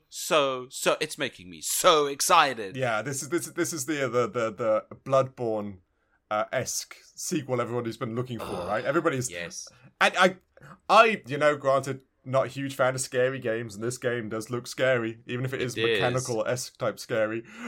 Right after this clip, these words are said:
Speaker 2: Um, and, but I do love it when they use, like,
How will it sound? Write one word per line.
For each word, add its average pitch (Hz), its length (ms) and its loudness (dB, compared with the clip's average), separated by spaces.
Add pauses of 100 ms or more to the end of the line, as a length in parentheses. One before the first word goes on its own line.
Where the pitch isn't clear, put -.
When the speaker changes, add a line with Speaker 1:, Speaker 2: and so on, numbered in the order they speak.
(140)
Speaker 2:
Um, 139 420 6 (500)
and, 165 180 2
but 175 120 10
I 160 120 8
do 180 480 4
love 175 240 8
it 175 100 2
when 151 160 -2
they 143 120 2
use, 135 380 -6
like, 135 280 4